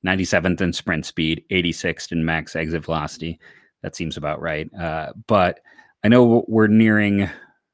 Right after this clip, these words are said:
the thirty-five minute mark here, so probably closer to about forty minutes podcast time. I did say at the end here I wanted to give a chance to, uh, you know, I talked about Will Benson a little bit on the podcast yesterday.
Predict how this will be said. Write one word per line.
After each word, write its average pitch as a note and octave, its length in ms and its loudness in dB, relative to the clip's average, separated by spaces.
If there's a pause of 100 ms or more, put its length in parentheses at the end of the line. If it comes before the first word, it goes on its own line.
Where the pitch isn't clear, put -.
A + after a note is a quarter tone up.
(240)
the - 60 -20
thirty-five F2+ 440 0
minute F2 140 0
mark F2 280 0
here, F#2 360 0
so E2+ 380 -4
probably A#2 240 0
closer F#2+ 360 -2
to F2+ 380 0 (360)
about F#2 180 0
forty F#2+ 220 4
minutes F2 280 2
podcast E2+ 480 -4
time. F2 300 -6 (340)
I G2 80 -2
did A#2+ 240 2
say A2+ 160 4
at F#2+ 100 0
the F#2+ 100 0
end F#2 140 2
here F2+ 180 0
I F2 60 4
wanted F2 180 0
to E2+ 60 0
give E2 120 -4
a E2 40 -4
chance E2+ 400 -6
to, E2 320 -2
uh, E2 440 -4
you - 760 -14
know, F#2 40 2
I F2+ 40 2
talked G2 200 0
about F#2 180 2
Will F2+ 120 4
Benson F2 340 0
a E2+ 80 0
little F2 160 2
bit F2 120 -2
on E2+ 140 0
the E2 60 0
podcast E2 540 -2
yesterday. F2 600 -2